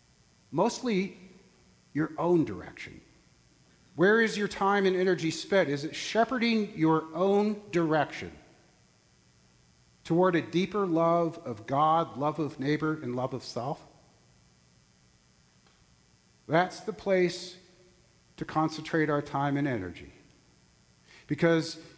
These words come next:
even the best of us need to watch our direction lest we be turning away from God, and even the worst of us can be far, far away, but heading with full speed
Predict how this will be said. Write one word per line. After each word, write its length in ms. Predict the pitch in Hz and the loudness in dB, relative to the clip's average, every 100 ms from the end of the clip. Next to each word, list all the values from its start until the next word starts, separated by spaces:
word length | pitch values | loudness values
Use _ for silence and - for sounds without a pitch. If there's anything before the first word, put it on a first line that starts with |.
| - - - | -20 -20 -4
even 380 | 214 233 240 208 | 0 2 0 0
the 80 | |
best 480 | - - 208 202 - | -4 0 2 2 -2
of 120 | 180 | -4
us 220 | 190 - 156 | -4 -2 2
need 220 | 160 156 | 2 2
to 100 | 160 | -4
watch 520 | 131 151 185 196 - 143 | -2 0 2 0 -6 -4
our 120 | 139 | -6
direction 840 | 135 139 131 170 170 - 175 165 147 | -4 -4 0 0 0 -2 0 0 0
lest 380 | 156 156 - | 0 0 -4
we 160 | 147 143 | -2 0
be 160 | 131 117 | 0 -6
turning 400 | - 170 190 185 | -6 -4 0 2
away 300 | 165 156 151 | 2 2 2
from 220 | 156 156 | -2 -4
God, 420 | 120 123 120 113 - - - - _ - | 0 2 2 -2 -8 -20 -20 -20 _ -12
and 160 | 120 - | -12 -4
even 420 | 180 180 170 131 | -2 2 2 0
the 100 | 135 | -4
worst 500 | 131 139 175 185 - | -6 0 0 0 -4
of 120 | 127 | -8
us 320 | 101 - - - _ _ _ _ | -8 -10 -14 -18 _ _ _ _
can 140 | 156 | -4
be 140 | 127 110 | -4 -4
far, 500 | - - 185 208 202 | -8 -8 -2 0 0
far 360 | - 165 156 | -4 -2 0
away, 420 | 151 135 107 85 - - _ _ _ _ _ _ - | 0 0 -2 -4 -10 -20 _ _ _ _ _ _ -8
but 180 | 135 | -6
heading 400 | - 160 156 139 | -4 -2 0 0
with 160 | 123 107 | -4 -8
full 540 | - - - 180 165 | -14 -20 -6 -2 -2
speed 500 | 139 - 147 117 82 | -4 -8 -6 -6 -6